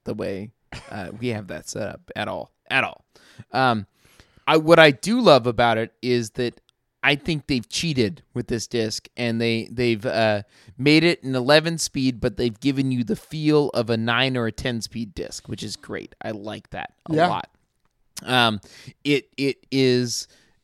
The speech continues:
Speaker 1: a kind of in your dependable range of understable, in that unless you really oat
Speaker 2: Fucking
Speaker 1: the
Speaker 2: yank it.
Speaker 1: yank it or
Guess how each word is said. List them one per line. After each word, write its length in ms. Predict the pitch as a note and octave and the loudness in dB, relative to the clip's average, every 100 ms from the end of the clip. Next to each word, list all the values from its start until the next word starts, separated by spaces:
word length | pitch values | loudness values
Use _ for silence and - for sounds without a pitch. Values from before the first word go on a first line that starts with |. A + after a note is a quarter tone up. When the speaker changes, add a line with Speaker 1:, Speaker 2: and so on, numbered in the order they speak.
| _ - | _ -18
Speaker 1:
a 140 | A2 - _ _ _ | -16 -18 _ _ _
kind 300 | - D#3 D#3+ | -4 -2 2
of 160 | D#3 - - | 0 -2 -10
in 440 | D3 D3+ D#3 D3 | -2 -2 0 -4
your 380 | C3+ C#3 C3 B2 - | 0 2 2 -2 -2
dependable 840 | C#3 - - D#3+ F3 F3+ G3+ F#3+ | -2 -2 -2 0 2 4 4 4
range 380 | F#3+ F3+ G#3 G3+ | 4 4 2 0
of 120 | F3 | 0
understable, 720 | F3+ F3+ F#3+ G#3 F#3+ G#3+ A#3 - - _ | 0 0 -2 0 2 0 -4 -10 -20 _
in 220 | D3 D3+ C3 | 0 0 2
that 240 | C3 B2+ _ _ _ _ _ _ _ _ _ _ _ _ - | 2 2 _ _ _ _ _ _ _ _ _ _ _ _ -4
unless 460 | D3 C#3 F#3 G3 D3 | -2 2 2 0 -2
you 140 | C#3 | -4
really 600 | A#2 B2 C#3+ C#3+ C#3 A#2 - - | -4 0 4 4 2 0 -8 2
oat 180 | B2+ D3 | 4 4
Speaker 2:
Fucking 260 | D3+ C#3 | 0 -4
Speaker 1:
the 80 | C3 | -2
Speaker 2:
yank 340 | C#3+ F3 F3+ | 0 2 2
it. 200 | F#3+ G#3+ - | 0 0 -2
Speaker 1:
yank 460 | C#3+ C#3 C#3+ D3+ | 2 6 6 6
it 160 | D#3+ D3 | 4 4
or 160 | C3 | 4